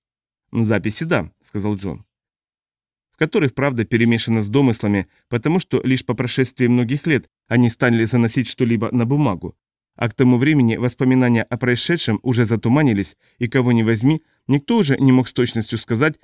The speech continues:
что же именно случилось. Но они действительно об этом думали, не переставали задаваться вопросами. Пытались это как-то объяснить, выдвинули какие-то великолепные теории и так и не пришли к окончательному выводу.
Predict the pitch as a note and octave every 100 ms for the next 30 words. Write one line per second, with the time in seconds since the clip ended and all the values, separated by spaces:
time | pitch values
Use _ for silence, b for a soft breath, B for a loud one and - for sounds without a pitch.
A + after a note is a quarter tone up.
0 | - - F#3 F#3 - B2 A2 G#2+ G2+ A#2
1 | - F2+ C2 - - _ _ _ _ _
2 | - A#2+ A#2 A2+ A#2+ - B2+ B2+ A2 -
3 | A2 A2 A#2 A2 A2 F2 D2 - _ _
4 | _ - A2+ A#2 A2 - C3+ C#3 A2 A2+
5 | A2 G#2+ A#2 B2 B2+ G#2 - E2+ D#2+ _
6 | _ _ _ _ - A#2 C#3+ B2 - B2+
7 | A#2+ A2+ A#2 - A2+ G#2+ B2 - A2 E2+
8 | _ _ _ _ - C3+ D3+ C3 A2+ A2
9 | A2+ - C3+ A#2+ A#2+ B2 - B2 A#2+ A2+
10 | A2+ G#2 B2 D3 C3 G2+ b b B2+ G3+
11 | - B2+ A2+ A2+ - D#3 A2+ B2+ A#2 A#2+
12 | A2 A2+ A#2 B2 A2+ F2 D#2+ D#2